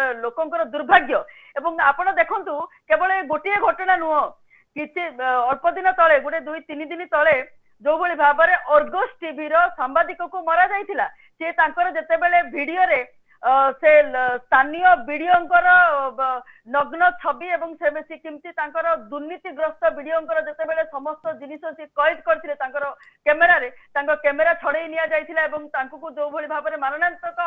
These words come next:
ଆକ୍ରମଣ କରାଯାଇଥିଲା, ସେଇଟା ମଧ୍ୟ ନିନ୍ଦନୀୟ ବିଷୟ ଥିଲା। ଏବଂ ତା, ତା, ସେ, ସେଇଥିପାଇଁ ଗୋଟେ, ଅ, ଆନ୍ଦୋଳନ ମଧ୍ୟ ଚାଲିଛି। ଏବଂ ଏହା ଯୋଉ ଦିନକୁ ଦିନ ଯୋଉ ବଢି ଚାଲିଛି ରାଜ୍ୟରେ, ଏକୋଇଶ ବର୍ଷର ଯୋଉ କୁଶାସନ ବଢି ଚାଲିଛି ଏବଂ ଏକୋଇଶ ବର୍ଷର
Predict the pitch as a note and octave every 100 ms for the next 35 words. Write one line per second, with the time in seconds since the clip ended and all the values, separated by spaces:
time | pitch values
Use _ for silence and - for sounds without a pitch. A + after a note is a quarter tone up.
0 | D4+ - - - C4+ E4+ F#4 G4 F#4+ F4+
1 | F4+ E4+ F#4+ A3 - _ _ D#4 F4+ F#4
2 | F4+ G#4+ F4 D#4+ G4+ G#4 G#4+ G#4+ G#4+ F#4+
3 | F#4+ C4+ F#3 _ _ - D4 E4+ D4 C#4+
4 | E4+ C#4 C#4+ C4+ D4 C4+ C#4 C#4+ C#4+ C4+
5 | D4 E4 G4+ G4 F4+ E4+ F#4 F4+ F4 _
6 | _ - C#4 C#4 C#4 C4 C4 B3+ C#4+ E4+
7 | G4 F#4+ F#4+ - A#4 F#4+ F#4+ F#4+ - _
8 | _ _ - D4 E4+ C#4 C#4+ F4 G4 E4+
9 | F4+ A#3+ C#4 D4+ G4 G4+ D#4+ E4 F#4 F#4
10 | G4 B3 C4 E4 A4 F4 E4 - F4+ D4
11 | A#3+ E4+ F4+ A3+ - _ B3+ C#4 F#4+ G#4
12 | A#4 D#4+ D#4+ E4+ E4+ E4+ _ E4 D#4 G4+
13 | F#4+ A4 F#4 E4 E4 D4+ A#3 A#3 B3+ D#4+
14 | C4+ D#4 F#4+ G#4 D4 D4 F#4+